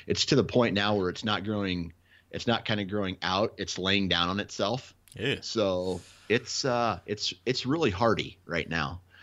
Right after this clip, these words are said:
Speaker 1: And, uh, I haven't cut my hair in a while, so, you know, you got the, the little ear hangover where the hair kinda hangs over the ear just a little bit.
Speaker 2: Yeah,
Speaker 1: And,
Speaker 2: yeah.
Speaker 1: uh,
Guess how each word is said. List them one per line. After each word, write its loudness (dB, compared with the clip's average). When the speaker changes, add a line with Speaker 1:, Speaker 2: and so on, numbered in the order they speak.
Speaker 1:
And, 0
uh, 2
I 0
haven't 2
cut 0
my 0
hair 0
in 4
a 2
while, 6
so, -2
you 2
know, 0
you 2
got 0
the, -2
the 2
little 4
ear 8
hangover 4
where 0
the 0
hair 4
kinda 0
hangs 2
over 4
the 0
ear 6
just 2
a 0
little 6
bit. 4
Speaker 2:
Yeah, -6
Speaker 1:
And, -2
Speaker 2:
yeah. -2
Speaker 1:
uh, 0